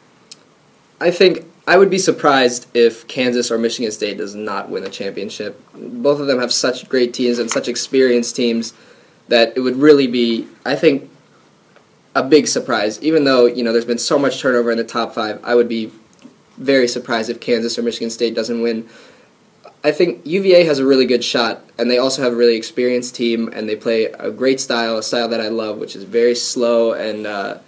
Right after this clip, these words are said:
you know, deliberate basketball, and they shoot the three ball really well,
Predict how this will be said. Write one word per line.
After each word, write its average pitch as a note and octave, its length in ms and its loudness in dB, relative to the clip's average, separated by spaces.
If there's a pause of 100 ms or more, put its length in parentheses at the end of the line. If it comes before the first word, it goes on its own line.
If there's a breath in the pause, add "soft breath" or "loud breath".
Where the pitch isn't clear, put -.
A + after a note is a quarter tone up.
(200 soft breath)
you A2+ 120 -2
know, G#2+ 80 -6
deliberate A#2+ 540 4
basketball, A2 480 -4
and G#2 320 -12
they A2 200 -4
shoot - 260 -6
the C3+ 140 -2
three - 380 -2
ball B2 240 2
really A#2+ 200 6
well, A2 360 -2